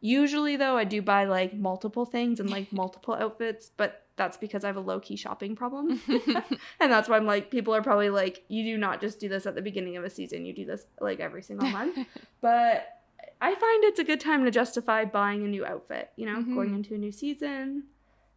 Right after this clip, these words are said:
Speaker 1: buy yourself a new outfit. And then last thing you should buy yourself as your monthly task is buy yourself some fresh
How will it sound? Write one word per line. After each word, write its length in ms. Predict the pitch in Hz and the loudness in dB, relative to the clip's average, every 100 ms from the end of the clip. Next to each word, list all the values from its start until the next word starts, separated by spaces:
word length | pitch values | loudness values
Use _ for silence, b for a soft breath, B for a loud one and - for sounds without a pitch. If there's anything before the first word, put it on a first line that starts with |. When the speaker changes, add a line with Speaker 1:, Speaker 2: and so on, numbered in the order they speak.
| _ _ _ | _ _ _
Speaker 1:
buy 140 | 233 233 | -4 -2
yourself 280 | 240 226 220 | -2 -4 -6
a 20 | |
new 120 | 202 | -4
outfit. 360 | 202 - - - _ _ _ _ _ _ _ _ - | -6 -8 -10 -10 _ _ _ _ _ _ _ _ -10
And 120 | 220 | -4
then 360 | 214 208 202 202 | -2 -2 -2 -4
last 300 | 214 214 214 | -4 -4 -2
thing 140 | 233 220 | -2 -2
you 80 | |
should 140 | 202 214 | -2 -2
buy 120 | 208 | 0
yourself 540 | 202 202 208 196 202 - | 0 -2 -2 -2 -2 -4
as 220 | 208 196 | -6 -4
your 160 | 214 202 | -4 -2
monthly 420 | 202 202 202 214 | 0 -2 -2 -6
task 480 | - 202 196 196 - | -4 -2 -2 -4 -6
is 160 | 214 196 | -6 -2
buy 220 | 226 226 | 0 2
yourself 500 | 240 233 214 202 - | 2 -2 -2 -4 -4
some 160 | 196 202 | -4 -2
fresh 320 | 202 202 | -2 -2